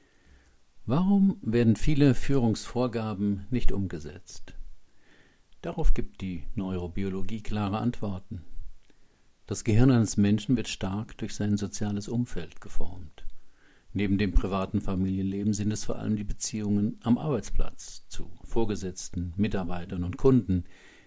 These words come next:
die hier jeden Tag über Jahrzehnte prägend wirken.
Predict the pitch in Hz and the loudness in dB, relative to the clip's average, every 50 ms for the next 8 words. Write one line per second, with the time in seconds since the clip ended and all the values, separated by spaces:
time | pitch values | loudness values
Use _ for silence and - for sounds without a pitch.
0 | - - - 113 101 104 107 101 98 101 104 101 101 95 - 95 90 95 101 107 | -16 -10 -6 -4 -2 0 0 0 -2 -2 0 0 -2 -2 -2 -6 -6 -6 -8 -8
1 | - - 98 90 87 82 76 76 - - - - 107 120 139 123 98 - 90 85 | -10 -12 -10 -8 -8 -8 -8 -10 -10 -8 -6 -4 -4 -4 -4 -6 -8 -8 -12 -16
2 | 87 - - _ - - - 90 87 87 85 87 90 87 92 - - 98 101 101 | -18 -20 -4 _ 0 0 2 0 -8 -10 -10 -10 -10 -12 -12 -12 -12 -10 -10 -10
3 | - - - 90 90 | -12 -14 -16 -16 -16